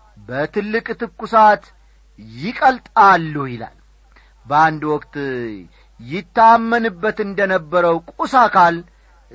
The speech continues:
ዘላለማዊ አይደለም። ዘላለማዊ ካልሆነ ደግሞ አንድ ቀን ወይም አንድ ደረጃ ላይ መጥፋቱ የማይቀር ነው። በተፈጥሮ ውስጥ ያለውን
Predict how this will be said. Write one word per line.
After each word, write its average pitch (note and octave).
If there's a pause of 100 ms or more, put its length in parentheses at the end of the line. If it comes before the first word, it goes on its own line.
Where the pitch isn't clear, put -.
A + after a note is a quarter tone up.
(180)
ዘላለማዊ B3+ (220)
አይደለም። B2 (480)
ዘላለማዊ F4 (460)
ካልሆነ C4+ (100)
ደግሞ E3+ (480)
አንድ C4 (100)
ቀን D#3+ (380)
ወይም D#3+ (400)
አንድ D4+
ደረጃ B3 (100)
ላይ F#3+ (360)
መጥፋቱ B2
የማይቀር D#4+
ነው። D#3 (640)
በተፈጥሮ D3+
ውስጥ F#3
ያለውን G3